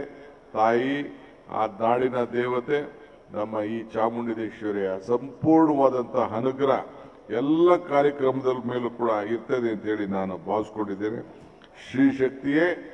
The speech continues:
ಕರ್ನಾಟಕದ ಒಂದು ದೊಡ್ಡ ಶಕ್ತಿ. ಮೈಸೂರಿನಲ್ಲಿ ಚಾಮುಂಡಿ, ಉತ್ತರ ಕರ್ನಾಟಕದಲ್ಲಿ ಬನಶಂಕರಿ, ಕ-, ಕರಾವಳಿಯಲ್ಲಿ ದುರ್ಗಾದೇವಿ, ಮಲೆನಾಡಿನಲ್ಲಿ ಸುಂದರೇಶ್ವರಿ, ಬೆಂಗಳೂರಿನಲ್ಲಿ ಅಣ್ಣಮ್ಮ,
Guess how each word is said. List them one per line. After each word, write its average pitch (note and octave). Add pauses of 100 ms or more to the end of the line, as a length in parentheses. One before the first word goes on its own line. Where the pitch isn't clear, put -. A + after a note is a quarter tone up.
(260)
ಕರ್ನಾಟಕದ A#2+
ಒಂದು G2+
ದೊಡ್ಡ A2+ (180)
ಶಕ್ತಿ. G2+ (600)
ಮೈಸೂರಿನಲ್ಲಿ A#2 (140)
ಚಾಮುಂಡಿ, C3+ (580)
ಉತ್ತರ C#3
ಕರ್ನಾಟಕದಲ್ಲಿ A#2+
ಬನಶಂಕರಿ, C3+ (540)
ಕ-, A#2+ (100)
ಕರಾವಳಿಯಲ್ಲಿ B2+
ದುರ್ಗಾದೇವಿ, C#3 (540)
ಮಲೆನಾಡಿನಲ್ಲಿ B2+
ಸುಂದರೇಶ್ವರಿ, C3+ (540)
ಬೆಂಗಳೂರಿನಲ್ಲಿ B2+
ಅಣ್ಣಮ್ಮ, C#3